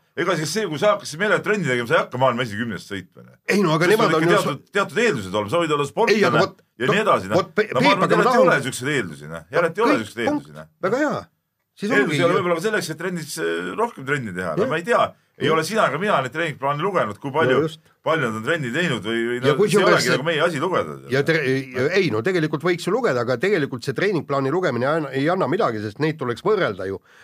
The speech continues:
Speaker 2: Äh, ja, ja pluss
Speaker 1: Jah.
Speaker 2: füsioloogilised näitajad, kõik, kõik need niisugused asjad. Et aga, aga, aga
Speaker 1: Sest
Speaker 2: sellis-
Speaker 1: see ongi selline, no ja ongi kõik, et ega siis, sa tõesti arvasid, et meie need,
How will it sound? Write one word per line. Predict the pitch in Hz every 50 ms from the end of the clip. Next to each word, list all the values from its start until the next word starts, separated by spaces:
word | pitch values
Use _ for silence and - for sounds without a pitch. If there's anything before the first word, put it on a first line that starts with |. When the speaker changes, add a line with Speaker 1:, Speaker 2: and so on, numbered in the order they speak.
| - _ -
Speaker 2:
Äh, | - 117 120 120 120 120
ja, | 123 131 123
ja | 123 127
pluss | 117 139 185 170 117 127
Speaker 1:
Jah. | 127 139
Speaker 2:
füsioloogilised | 135 117 135 139 185 214 202 185 170 151 151 156 170
näitajad, | 170 170 165 - 147 135 - -
kõik, | 165 156 - - 143 139 123 -
kõik | 165 160 160 -
need | 180 180 156 120 143
niisugused | 160 160 151 143 135 127 123 190 202
asjad. | 185 165 135 98 82 _ _ - _ _
Et | - 127 117 156
aga, | 147 135 139 135 135 135 143
aga, | 135 156 139 131 135 139 139 143 147
aga | 139 151 139
Speaker 1:
Sest | 160 220 226
Speaker 2:
sellis- | 226 220 -
Speaker 1:
see | 196 -
ongi | 226 190 139 143 180
selline, | 185 139 107 90
no | 98 117 131 151
ja | 180
ongi | 196 156 139
kõik, | 214 247 226 - -
et | 95 107
ega | 117 120 113
siis, | 120 117 - _ _ _ _ _ _ _ _ _ -
sa | 110 135 143
tõesti | 185 190 170 - 165
arvasid, | 175 170 143 120 104 107 110 113
et | 117 120 127
meie | 123 117 113
need, | 113 110 110